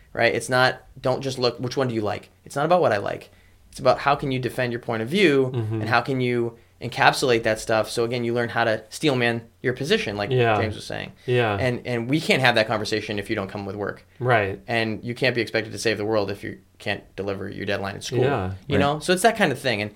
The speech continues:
Speaker 1: and again, you know, I, I'm, I'm, I'm saying that to the students out there, uh, with, e-, you know,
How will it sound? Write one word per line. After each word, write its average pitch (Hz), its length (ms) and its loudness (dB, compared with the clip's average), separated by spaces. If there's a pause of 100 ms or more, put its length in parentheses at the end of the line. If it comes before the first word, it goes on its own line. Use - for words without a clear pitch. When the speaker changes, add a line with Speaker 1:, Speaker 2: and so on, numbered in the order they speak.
(140)
Speaker 1:
and 143 80 0
again, 123 200 4
you 123 60 2
know, 117 80 4
I, 107 280 -2
I'm, 117 300 0
I'm, 113 260 -2
I'm 120 100 -2
saying 143 200 2
that 127 120 4
to 120 60 -2
the 113 60 -2
students 131 320 0
out 107 160 0
there, 107 360 2
uh, 113 300 -6 (760)
with, 117 200 0
e-, - 400 -4
you - 100 -6
know, 98 240 -2